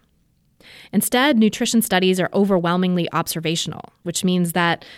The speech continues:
they can only tell us about correlation, not causation. And they're often full of confounding variables. People who eat more quote-unquote healthy foods also tend to be higher income and better educated. But nutrition research often fails to control for even those most basic confounders.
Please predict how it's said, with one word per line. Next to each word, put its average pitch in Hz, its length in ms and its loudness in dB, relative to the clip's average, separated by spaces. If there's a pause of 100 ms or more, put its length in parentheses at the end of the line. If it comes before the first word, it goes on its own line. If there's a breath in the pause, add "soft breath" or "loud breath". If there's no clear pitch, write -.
they 185 80 0
can 208 140 -2
only 240 240 4
tell 190 240 -4
us 180 120 -2
about 165 260 -4
correlation, 185 800 0
not 165 200 -4
causation. 160 600 -6 (540 loud breath)
And 202 80 4
they're 240 120 6
often 254 380 4
full 262 340 0
of 208 120 2
confounding 170 440 0
variables. - 640 -6 (760 loud breath)
People 269 260 4
who 233 120 6
eat 226 180 2
more 190 400 2
quote-unquote 190 500 0
healthy 190 400 -2
foods 220 500 0 (340 loud breath)
also 262 200 2
tend 247 240 2
to 233 60 4
be 214 120 4
higher 175 340 2
income 175 460 -2
and 170 120 0
better 165 240 -2
educated. - 600 -4 (680)
But 202 160 0
nutrition 226 380 2
research 202 300 0
often 175 240 -2
fails 185 360 0
to - 60 -4
control 175 360 -4
for - 160 -8
even 262 260 -2
those 214 200 0
most 185 280 0
basic 165 360 -4
confounders. 160 760 -8